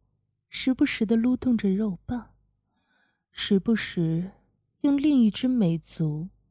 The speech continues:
摩擦着大腿的皮肤，或者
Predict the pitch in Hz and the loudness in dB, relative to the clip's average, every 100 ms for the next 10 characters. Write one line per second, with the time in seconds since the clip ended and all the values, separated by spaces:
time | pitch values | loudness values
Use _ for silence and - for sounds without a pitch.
0 | - 202 214 - 262 269 277 240 - - | 0 2 2 0 0 0 0 -2 -4 -10
1 | 202 - - 175 - 202 208 247 _ _ | -12 -10 -8 -8 -6 -4 -4 -6 _ _
2 | _ _ _ _ _ 220 170 - 156 156 | _ _ _ _ _ -2 -2 -2 -2 -2
3 | 170 185 - | -6 -10 -16